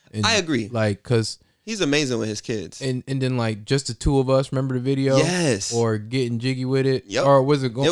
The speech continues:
Speaker 2: It,
Speaker 1: he
Speaker 2: it was
Speaker 1: had
Speaker 2: Just
Speaker 1: his
Speaker 2: the Two
Speaker 1: kid,
Speaker 2: of Us.
Speaker 1: yeah,
Speaker 2: Mm-hmm.
Speaker 1: and then
Speaker 2: That's
Speaker 1: he
Speaker 2: his
Speaker 1: had
Speaker 2: first
Speaker 1: his
Speaker 2: son.
Speaker 1: kid on a, uh, on a, uh, war, on his video, I think, when they was dancing and stuff like
Speaker 2: Mm-hmm.
Speaker 1: that. So it was, like, some type of video. Like, he, and then he raised, you know, Jaden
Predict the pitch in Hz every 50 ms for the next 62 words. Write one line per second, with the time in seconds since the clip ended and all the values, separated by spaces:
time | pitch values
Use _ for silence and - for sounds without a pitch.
0 | 139 147 151 208 220 - 202 185 165 156 151 - 127 185 156 117 104 104 101 101
1 | 143 156 156 147 127 117 110 117 127 139 160 - 147 143 139 139 135 131 131 131
2 | 196 190 190 185 165 170 - - - 170 165 160 156 156 151 - - 131 139 135
3 | 135 135 131 123 98 123 131 127 123 120 120 117 117 113 113 117 _ _ _ _
4 | _ _ _ _ _ _ _ - 123 127 123 113 113 117 113 110 107 107 - _
5 | _ - 110 120 135 143 143 135 123 - 123 120 120 120 110 107 110 131 143 143
6 | 127 113 101 98 95 - - 107 107 - 113 101 98 92 - 98 104 107 107 104
7 | 101 95 95 101 107 117 123 120 - - 104 92 95 92 - 98 95 - - 120
8 | 117 123 120 120 131 143 180 196 _ _ _ _ _ _ _ _ _ _ _ -
9 | - 113 110 110 113 110 101 95 - - - 120 123 120 - - 95 92 95 90
10 | 95 95 92 92 90 87 90 - - 107 107 104 98 - - 196 190 190 190 185
11 | 180 180 _ _ _ _ _ _ _ - 131 143 147 143 135 131 135 135 139 131
12 | 127 120 127 123 117 110 107 104 104 104 107 - _ _ _ _ _ 95 92 104
13 | 107 113 113 110 113 123 135 143